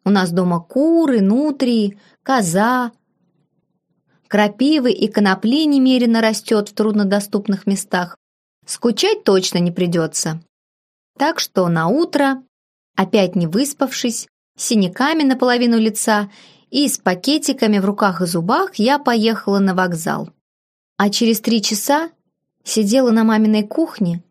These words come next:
и рыдала. Не заслужил он моих слёз. Мне это мамуля говорила. Я и сама знала. А успокоиться не могла. Мне просто надо было как-то выплеснуть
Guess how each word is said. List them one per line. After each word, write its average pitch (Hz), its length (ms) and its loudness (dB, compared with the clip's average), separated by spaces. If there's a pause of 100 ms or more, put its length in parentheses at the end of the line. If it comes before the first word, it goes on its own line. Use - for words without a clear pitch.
(200)
и 285 100 0
рыдала. 175 560 -2 (460)
Не 285 120 0
заслужил 277 500 0
он 185 120 0
моих 165 240 -2
слёз. 170 460 -6 (500)
Мне 214 320 4
это 196 380 0 (180)
мамуля 214 500 2
говорила. 170 680 -2 (520)
Я 311 160 0
и 277 60 0
сама 180 420 0
знала. 170 440 -2 (360)
А 196 80 2
успокоиться 240 720 0
не 208 100 4
могла. 214 500 0 (400)
Мне 214 160 4
просто 294 440 0
надо 269 360 2
было 254 340 0 (120)
как-то 277 340 0
выплеснуть 190 720 -2